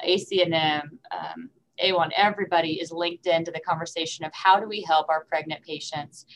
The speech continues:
and postpartum through the covid crisis. Next slide.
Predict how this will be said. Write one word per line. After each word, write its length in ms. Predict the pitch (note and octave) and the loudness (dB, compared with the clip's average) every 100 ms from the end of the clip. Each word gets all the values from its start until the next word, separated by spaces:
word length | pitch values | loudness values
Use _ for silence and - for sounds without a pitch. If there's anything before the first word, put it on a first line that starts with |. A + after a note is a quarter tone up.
| - _ | -20 _
and 120 | E3+ | -4
postpartum 720 | F3 D#3 - D#3+ D3+ D3 C#3+ | 0 -2 0 0 0 -2 -4
through 200 | - E3+ | -6 -4
the 100 | D#3+ D#3 | -2 -4
covid 220 | D#3+ C#3+ D3+ - | -4 -6 -8 -4
crisis. 600 | C3+ C3+ - - - _ _ _ _ - _ _ - | -4 -6 -12 -18 -20 _ _ _ _ -20 _ _ -6
Next 220 | F#3 - | -6 0
slide. 280 | F#3 G3+ | 2 2